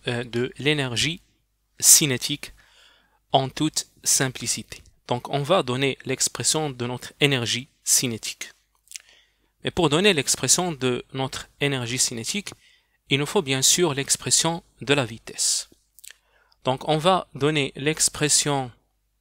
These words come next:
de la vitesse qui est égale à T. Bon, si je considère ça, c'est notre point M.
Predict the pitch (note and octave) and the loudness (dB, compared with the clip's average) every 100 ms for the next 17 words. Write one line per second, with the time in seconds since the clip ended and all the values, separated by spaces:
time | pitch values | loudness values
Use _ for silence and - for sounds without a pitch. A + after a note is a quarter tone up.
0 | - B2+ C#3 C3 C#3+ - C#3+ C3+ B2+ - | -6 0 0 0 -4 -2 2 2 4 4
1 | A2+ G2+ _ _ _ _ _ _ _ _ | 2 -4 _ _ _ _ _ _ _ _
2 | _ _ - - C#3+ C#3+ C#3 - D3 C3+ | _ _ -12 -6 0 2 0 0 0 2
3 | C3+ C3 A#2 G#2+ - _ _ _ _ _ | 2 2 -2 -8 -16 _ _ _ _ _
4 | - B2+ - _ _ _ _ A#2 - - | 2 2 2 _ _ _ _ -18 -16 0
5 | D3+ D3 B2+ _ _ _ _ _ _ _ | 2 2 0 _ _ _ _ _ _ _
6 | _ G#2+ A2 - - C#3+ - C3+ C3 C3 | _ -8 -2 0 2 0 0 -2 -4 -2
7 | - C3 C3+ D3 C3+ A#2 - - - - | -2 0 2 4 2 0 -8 -2 0 2
8 | C3 B2+ - _ _ _ _ _ _ _ | 2 0 -6 _ _ _ _ _ _ _
9 | _ _ _ _ _ _ _ _ _ - | _ _ _ _ _ _ _ _ _ -4
10 | C#3 C3+ - B2+ - A2 - A#2+ A#2 D#3+ | -2 -2 -4 -6 -6 -8 -8 -6 -4 -4
11 | G3+ | -8